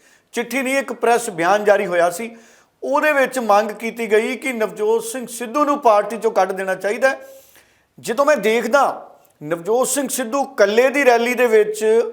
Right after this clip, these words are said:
ਅੱਠ ਦਸ ਹਜ਼ਾਰ ਦੇ ਕਰੀਬ ਲੋਕ ਆਏ ਔਰ ਕਾਂਗਰਸ ਦੇ ਇਸ ਸਮੂਹਿਕ ਧਰਨੇ 'ਚ ਗਿਣਤੀ ਘੱਟ ਸੀ। ਇਹਦਾ ਮਤਲਬ ਹੈ ਕਿ ਕਾਂਗਰਸ ਦੇ ਸਾਰੇ ਲੀਡਰਾਂ ਨੂੰ ਹੋਰ ਪੰਜਾਬ 'ਚ ਮਿਹਨਤ ਕਰਨ ਦੀ ਲੋੜ ਹੈ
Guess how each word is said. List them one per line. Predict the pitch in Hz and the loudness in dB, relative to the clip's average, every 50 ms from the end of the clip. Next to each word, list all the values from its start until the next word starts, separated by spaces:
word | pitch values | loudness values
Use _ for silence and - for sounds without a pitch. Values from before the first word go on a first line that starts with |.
| - 185 196 226 | 0 2 4 4
ਅੱਠ | 233 233 233 240 | 4 2 -2 0
ਦਸ | 202 208 208 214 208 - | 2 2 2 2 2 -2
ਹਜ਼ਾਰ | 202 175 170 156 160 165 170 190 214 220 | -4 -4 -2 0 2 4 4 4 4 4
ਦੇ | 208 214 220 | 2 2 0
ਕਰੀਬ | 214 220 - 202 214 208 190 | 0 -2 -6 -8 -8 -8 -4
ਲੋਕ | 190 190 190 190 190 180 | -2 0 0 2 2 2
ਆਏ | 165 175 185 196 190 - - - - _ _ _ _ _ _ _ _ - | 2 2 2 -2 -4 -8 -16 -20 -20 _ _ _ _ _ _ _ _ 0
ਔਰ | 269 277 254 | 2 2 0
ਕਾਂਗਰਸ | - - - 202 196 202 208 214 226 226 247 277 247 185 | -2 -2 0 2 4 4 4 2 0 0 0 0 0 2
ਦੇ | 185 214 233 233 | 2 2 4 4
ਇਸ | 247 254 233 - 233 | 2 0 -2 -4 -6
ਸਮੂਹਿਕ | - - 214 190 190 190 190 220 - - - - | -8 -8 -8 -6 -6 -4 -4 -4 -6 -8 -2 2
ਧਰਨੇ | 247 214 180 190 214 226 | 2 2 2 2 0 0
'ਚ | 240 233 262 | 0 -2 -4
ਗਿਣਤੀ | 196 190 208 208 202 - 277 - - - 240 | -4 -4 -4 -6 -6 -8 -10 -4 0 0 0
ਘੱਟ | - - | 0 -2
ਸੀ। | - - 185 135 - _ _ _ _ _ _ _ _ _ _ - | -6 -14 -16 -18 -20 _ _ _ _ _ _ _ _ _ _ -2
ਇਹਦਾ | 233 254 262 294 | 0 2 2 4
ਮਤਲਬ | 254 233 214 - 208 202 196 185 | 4 2 2 4 4 4 6 6
ਹੈ | 196 214 226 233 - - - - - _ _ - | 4 4 2 0 -4 -10 -18 -20 -20 _ _ -4
ਕਿ | 262 262 | -4 -4
ਕਾਂਗਰਸ | 262 - - 208 202 202 214 220 226 226 240 254 233 - 208 | -2 0 2 2 4 4 2 2 0 0 0 0 0 0 0
ਦੇ | 202 196 226 233 233 | 0 2 2 2 2
ਸਾਰੇ | 226 - - 190 190 233 254 262 | 0 0 2 2 4 4 4 2
ਲੀਡਰਾਂ | 247 233 220 202 190 208 208 208 | 0 -2 -4 -2 0 2 2 2
ਨੂੰ | 214 214 175 | 0 -4 -6
ਹੋਰ | - 135 156 196 233 247 226 | -4 2 4 4 4 4 4
ਪੰਜਾਬ | - 226 202 202 190 190 196 196 | 0 0 4 4 4 4 2 0
'ਚ | 196 | -4
ਮਿਹਨਤ | 185 180 185 214 220 214 - | -8 -6 -4 -4 -4 -4 -4
ਕਰਨ | - 202 190 190 | -2 -2 -2 -4
ਦੀ | 190 196 | -4 -4
ਲੋੜ | 180 180 175 185 | -4 -2 2 2
ਹੈ | 214 233 226 226 - - | 2 2 2 -2 -8 -16